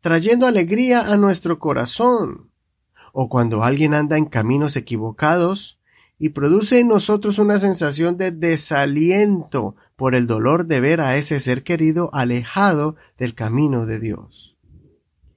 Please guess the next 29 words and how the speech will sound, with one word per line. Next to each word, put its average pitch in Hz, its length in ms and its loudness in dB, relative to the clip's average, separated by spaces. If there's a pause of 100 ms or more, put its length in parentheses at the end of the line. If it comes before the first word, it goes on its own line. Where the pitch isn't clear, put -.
(320)
Realmente 208 440 2
se 185 120 0
sufre - 460 -2
cuando 120 260 -2
el 120 80 -2
esposo 147 680 -2
o 131 80 -2
esposa, 123 540 -4 (340)
un 180 180 4
hijo 185 320 4
o 147 240 2
hija 160 220 4
está 147 320 -2
apartado 165 760 -2
del 135 240 -4
camino 139 680 0
de 120 140 -4
Dios. - 600 -14 (600)
Por 120 200 0
eso 208 200 2
es 208 80 4
necesario 185 520 2
aferrarse 180 760 -2
fuerte 240 500 -2
de 147 100 -2
la 120 120 -2
mano 139 300 -2
de 202 140 -2
Dios 180 440 -2